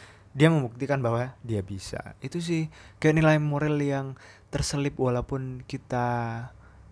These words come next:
baca hal-hal yang menyenangkan itu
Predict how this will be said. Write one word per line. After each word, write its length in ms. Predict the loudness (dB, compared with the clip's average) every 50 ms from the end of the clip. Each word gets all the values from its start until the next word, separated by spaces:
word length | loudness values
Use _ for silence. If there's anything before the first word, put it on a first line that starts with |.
| -20 -20 -20 -20 -20 -20 -20 -20 -12 -4 2
baca 360 | 4 4 2 2 0 0 2 2
hal-hal 360 | 2 2 0 0 0 0 2
yang 180 | 2 0 0 -2
menyenangkan 640 | -2 -2 -2 -2 -2 -2 -4 -4 -4 -4 -4 -4 -6
itu 320 | -8 -6 -4 -4 -4 -6